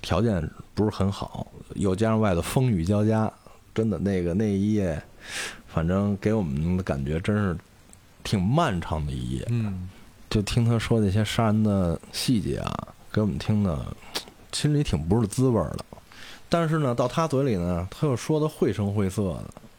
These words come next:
Speaker 2: 哇，仿佛在讲一个别人的故事。
Speaker 1: <laughs> 对，对，对，对，对，
Speaker 2: <laughs>
Speaker 1: 我们听的真，哎，感觉是过了一个月似的。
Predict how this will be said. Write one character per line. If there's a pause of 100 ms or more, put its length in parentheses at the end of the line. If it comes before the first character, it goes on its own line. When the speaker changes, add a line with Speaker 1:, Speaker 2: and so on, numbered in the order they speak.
(420)
Speaker 2:
哇， (160)
仿
佛
在
讲
一
个
别
人
的
故
事。
Speaker 1:
<laughs>
对，
对，
对，
对，
对，
Speaker 2:
<laughs>
Speaker 1:
我
们
听
的
真，
哎， (540)
感
觉
是
过
了
一
个
月
似
的。